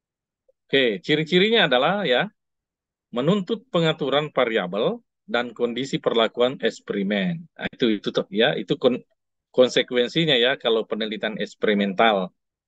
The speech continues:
ya, menuntut pengaturan variabel dan kondisi perkalu-, perlakuan eksperimen.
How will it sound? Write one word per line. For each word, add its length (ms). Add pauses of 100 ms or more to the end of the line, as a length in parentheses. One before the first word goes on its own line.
(260)
ya, 240
menuntut 560
pengaturan 560
variabel 560 (640)
dan 160
kondisi 560
perkalu-, 480 (160)
perlakuan 640
eksperimen. 640